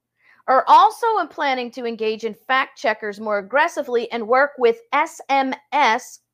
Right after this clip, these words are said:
carriers. Are you catching that? Work with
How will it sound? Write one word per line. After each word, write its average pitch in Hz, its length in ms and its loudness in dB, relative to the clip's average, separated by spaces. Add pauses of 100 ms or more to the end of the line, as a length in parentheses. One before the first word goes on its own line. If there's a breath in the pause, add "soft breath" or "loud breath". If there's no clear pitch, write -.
carriers. 214 840 -2 (1300)
Are 233 60 -6
you 277 80 -6
catching 359 360 -2
that? - 160 -8 (360 soft breath)
Work 359 280 4
with 302 180 0